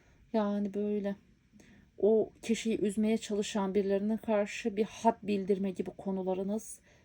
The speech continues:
gündem olabilir. "Herkes işine baksın. İşi olmayan da haddine baksın."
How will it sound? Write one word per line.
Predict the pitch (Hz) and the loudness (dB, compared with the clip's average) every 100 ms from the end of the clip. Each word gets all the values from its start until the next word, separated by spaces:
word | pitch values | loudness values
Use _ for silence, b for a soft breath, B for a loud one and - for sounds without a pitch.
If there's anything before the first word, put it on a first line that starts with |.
| b - | b -2
gündem | 202 180 196 208 | 0 2 2 2
olabilir. | - 202 202 190 196 - | -2 -4 -4 -8 -10 -14
"Herkes | - 233 196 - 208 - | 2 4 4 2 0 -2
işine | - 208 196 | -6 -4 -4
baksın. | - - - - - b b b b | -6 -10 -12 -14 -16 b b b b
İşi | 214 - 233 | -4 0 4
olmayan | 202 196 185 180 190 | 4 4 2 0 -2
da | 214 | -4
haddine | - - 190 _ _ 196 220 196 | -2 -2 -2 _ _ -2 0 0
baksın." | 175 - - - 214 180 | -2 -4 -12 -2 0 0